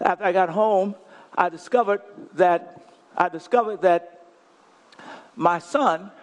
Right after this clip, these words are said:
earlier that morning, had been, uh, and he was in his early twenties. He's much more mature and great. Uh, love him today. I loved him then, but he wasn't as mature. Uh, <laughs> uh, was racing,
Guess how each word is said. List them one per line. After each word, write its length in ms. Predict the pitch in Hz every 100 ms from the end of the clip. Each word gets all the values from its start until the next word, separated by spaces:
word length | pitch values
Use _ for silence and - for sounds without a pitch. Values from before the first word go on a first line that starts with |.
| -
earlier 320 | 180 208 208
that 240 | 190 185 196
morning, 400 | 254 220 185 185 - - - _
had 400 | - 196 190 -
been, 420 | 185 175 175 165 143 - _ _ _ _ _ _
uh, 360 | 156 147 143 - -
and 120 | 156
he 120 | 156 202
was 160 | 165
in 100 | 175
his 140 | 165 -
early 320 | 190 180 175
twenties. 440 | - 180 185 196
He's 360 | 139 147 143 -
much 400 | 131 151 175 - - _ _
more 240 | 151 175 196
mature 520 | 151 - 185 190 190
and 200 | 131 110
great. 300 | 135 185 185 - - - - - -
Uh, 200 | 123 123
love 300 | 127 170 185
him 260 | 196 190 -
today. 360 | 156 175 180
I 80 | 165
loved 260 | 139 170 175
him 140 | 160
then, 240 | 165 175 160
but 100 | 151
he 80 |
wasn't 380 | 151 165 151 147
as 420 | 160 165 170 -
mature. 460 | 151 160 170 170 208 - - - - -
Uh, 280 | - 165 156 - - - - - - -
<laughs> 1800 | - - - - - - - - - - 156 - - - - - - -
uh, 500 | 175 170 165 156 -
was 220 | 196 180
racing, 720 | 170 170 247 330 302 - 135